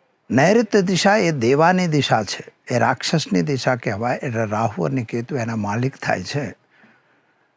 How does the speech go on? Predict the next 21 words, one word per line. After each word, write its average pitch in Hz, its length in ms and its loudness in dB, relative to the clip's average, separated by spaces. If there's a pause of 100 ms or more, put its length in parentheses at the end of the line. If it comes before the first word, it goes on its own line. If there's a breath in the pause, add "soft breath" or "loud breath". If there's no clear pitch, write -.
(200)
તો 139 80 0
જ્યારે 160 340 4
રાહુ 165 400 2
અને 175 200 0
કેતુની 165 500 -2
દિશામાં 147 520 0
તમે 139 260 0
મકાન 131 460 0
બનાવેલું 127 460 -2
છે 135 140 -4
અને 143 260 -2 (140)
એન્ટ્રી 139 500 0
આપી 107 280 -6
છે, - 300 -12 (920)
એન્ટ્રીની 185 520 0
સાથે 160 340 2
તમે 180 260 0
અંડરગ્રાઉન્ડ 170 640 2
ટેન્ક 175 360 0
બનાવી 120 500 0
છે. - 160 -14